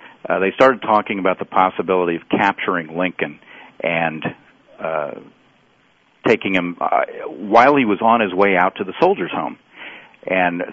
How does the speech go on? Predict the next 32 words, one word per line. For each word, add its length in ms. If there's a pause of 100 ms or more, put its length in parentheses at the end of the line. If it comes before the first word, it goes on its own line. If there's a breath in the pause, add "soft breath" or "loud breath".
(100)
throwing 300
him 140
in 100
their 140
carriage 760
and 320
taking 320
him 140
down 300
to 100
Richmond 600
and 180
then 300 (320 loud breath)
holding 360
him 120
hostage 680 (380 loud breath)
so 160
that 180
they 140
could 180 (140)
force 260
his 320
government 440 (340 soft breath)
to 220 (200)
go 160
back 440
to 160
a 60
prisoner 680 (380)
of 180
war 340
exchange 520